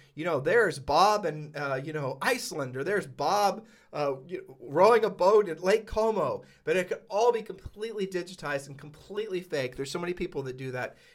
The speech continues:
and nobody stops to actually wonder how these influencers on Instagram can be in one part of the world one day and one part of the world the next. It's all an illusion.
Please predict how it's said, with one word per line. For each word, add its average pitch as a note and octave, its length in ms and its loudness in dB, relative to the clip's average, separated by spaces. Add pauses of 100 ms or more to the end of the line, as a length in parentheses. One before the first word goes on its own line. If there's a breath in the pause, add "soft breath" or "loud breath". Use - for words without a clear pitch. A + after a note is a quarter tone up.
and F3 100 -4
nobody D4 320 4
stops A3 380 2
to - 180 -6
actually D#3+ 440 0
wonder C#3+ 520 -4 (240 loud breath)
how E3+ 200 0
these D#3 320 -4
influencers E3 720 -4
on C3+ 180 -4
Instagram B2+ 680 -8
can C3 160 -8
be C3+ 100 -8
in B2 140 -8
one D#3 180 -4
part D#3+ 160 -4
of C3 80 -4
the B2+ 60 -8
world B2+ 340 -6
one C#3 160 -8
day C#3 160 -4
and A#2+ 100 -4
one C#3 220 -6
part C#3+ 220 -6
of A#2+ 40 -8
the B2+ 60 -10
world B2 280 -6
the A#2+ 60 -12
next. C3 380 -10 (320 soft breath)
It's D#3+ 220 -4 (100)
all E3 440 4
an D3 140 -8
illusion. C3+ 560 -8